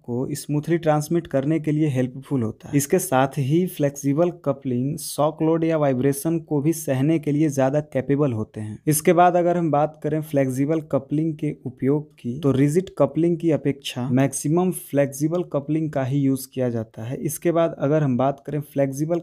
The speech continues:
कपलिंग के अंतर्गत आने वाले और mostly यूज़ किए जाने वाले कपलिंग के बारे में,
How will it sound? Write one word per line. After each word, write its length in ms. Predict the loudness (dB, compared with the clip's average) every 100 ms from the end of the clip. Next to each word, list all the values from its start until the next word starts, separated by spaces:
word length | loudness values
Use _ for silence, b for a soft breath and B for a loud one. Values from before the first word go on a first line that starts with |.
| -4
कपलिंग 420 | -8 -6 -2 -2
के 140 | 0 -2
अंतर्गत 640 | -2 -2 0 0 0 -2 -4
आने 240 | 0 2
वाले 360 | 2 -2 -4 -6 -10 _ _ _ _ -8
और 120 | -4
mostly 440 | 0 0 0 0 0
यूज़ 300 | 2 0 -2
किए 160 | -2 -2
जाने 220 | -2 -2
वाले 220 | -2 -4
कपलिंग 460 | -4 -6 -2 -4 -2
के 100 | -2
बारे 300 | 0 0 0
में, 200 | -2